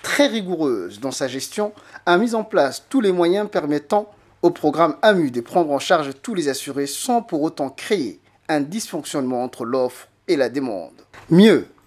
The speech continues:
la direction de la C N S S s'emploie à promouvoir le programme en faisant impliquer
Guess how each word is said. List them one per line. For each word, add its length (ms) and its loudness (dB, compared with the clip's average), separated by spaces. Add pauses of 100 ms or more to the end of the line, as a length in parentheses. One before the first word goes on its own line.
(640)
la 140 10
direction 480 6
de 100 4
la 100 8
C 160 2
N 120 6
S 160 2
S 180 0
s'emploie 500 0
à 60 -4
promouvoir 640 0
le 80 -2
programme 480 -4
en 80 -4
faisant 420 -6
impliquer 640 -8